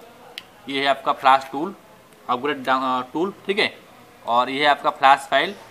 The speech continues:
आप यहाँ पर भी जाकर Micromax stockrom dot com से भी download कर सकते हैं, नहीं तो मैं नीचे link दे दूँगा, आप वहाँ से इसको download कर सकते हैं।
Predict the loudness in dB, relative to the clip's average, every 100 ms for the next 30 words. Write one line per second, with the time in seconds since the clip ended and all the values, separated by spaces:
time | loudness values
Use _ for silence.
0 | -20 -12 2 4 4 2 0 2 -2 -4
1 | -4 2 2 2 -2 -2 -14 -20 -20 -4
2 | 0 0 0 0 0 0 -12 -20 -20 -20
3 | -20 -20 -20 -20 -20 -20 -20 -2 4 4
4 | 6 4 4 0 0 -4 -4 -2 2 2
5 | 0 -4 -6 -8 -6 -4 -4 -8 -20 -12
6 | -4 -2 -2 -4 -6 -8 -8 -8 -6 -6
7 | -4 -6 -4 0 0 0 -2 -4 -8 -6
8 | -2 -2 -4 -6 -8 -8 -8